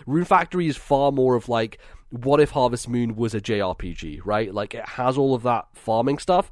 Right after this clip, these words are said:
but it also has more deep combat and leveling and dungeons and that type of thing.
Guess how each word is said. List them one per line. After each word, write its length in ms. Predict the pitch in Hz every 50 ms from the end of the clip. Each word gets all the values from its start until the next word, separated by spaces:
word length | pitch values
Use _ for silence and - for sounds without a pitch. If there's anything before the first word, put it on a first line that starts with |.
| - - - -
but 100 | - 135
it 60 | 131 -
also 300 | - 143 143 135 - 131
has 400 | 117 - 127 117 110 110 104 107
more 260 | 113 120 120 127 123 117
deep 320 | 107 117 117 113 107 -
combat 440 | - - 120 110 104 107 107 92 78
and 100 | 101 101
leveling 460 | 101 101 101 98 98 101 98 98 95
and 120 | 92 92
dungeons 480 | 87 101 101 101 98 92 92 90 90 85
and 120 | 90 90
that 160 | 95 87 - -
type 200 | - 82 80 -
of 80 | -
thing. 280 | - - 65 - 73